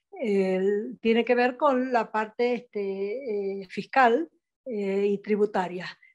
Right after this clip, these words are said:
y también con la, el, el, la representación como médico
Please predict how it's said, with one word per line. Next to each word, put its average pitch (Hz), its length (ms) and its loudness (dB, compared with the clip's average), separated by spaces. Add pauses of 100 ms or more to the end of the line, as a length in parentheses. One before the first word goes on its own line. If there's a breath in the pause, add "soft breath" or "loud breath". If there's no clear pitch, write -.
y 220 280 2
también 254 720 4
con 240 520 0 (120)
la, 214 560 -4
el, 208 520 -2 (360)
el, 196 480 -4 (1300)
la 208 160 2
representación 240 1160 0 (140)
como 208 220 -4
médico 254 580 0